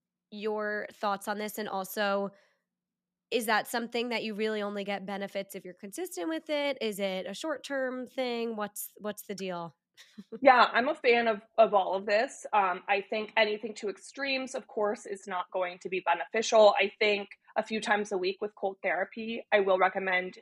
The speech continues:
Speaker 2: you want to do it before your workouts or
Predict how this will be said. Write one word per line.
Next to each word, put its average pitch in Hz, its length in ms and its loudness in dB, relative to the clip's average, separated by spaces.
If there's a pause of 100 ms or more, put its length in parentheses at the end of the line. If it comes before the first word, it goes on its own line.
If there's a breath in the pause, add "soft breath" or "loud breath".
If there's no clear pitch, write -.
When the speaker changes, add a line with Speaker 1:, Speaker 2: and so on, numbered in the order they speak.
Speaker 2:
you 202 160 -4
want 190 260 0
to 208 80 -4
do 190 200 2
it 185 200 4 (540)
before 214 720 4
your 214 220 2
workouts 233 540 -2
or 196 260 0